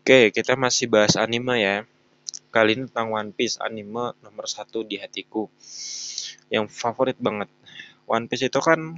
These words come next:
kamu pasti tahu lah, ini anime populer banget, bahkan anime terbaik sedunia. Ya,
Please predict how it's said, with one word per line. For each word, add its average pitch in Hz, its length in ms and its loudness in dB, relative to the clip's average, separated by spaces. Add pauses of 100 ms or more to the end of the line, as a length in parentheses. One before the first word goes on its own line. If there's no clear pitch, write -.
(120)
kamu - 240 -6
pasti 147 240 0
tahu 110 240 4
lah, 98 160 4
ini 104 160 -6
anime 104 320 -4
populer 98 400 -4
banget, 98 320 -8
bahkan 92 320 -6
anime 101 480 -12
terbaik 98 560 -6
sedunia. 95 560 -10 (2000)
Ya, 92 160 -8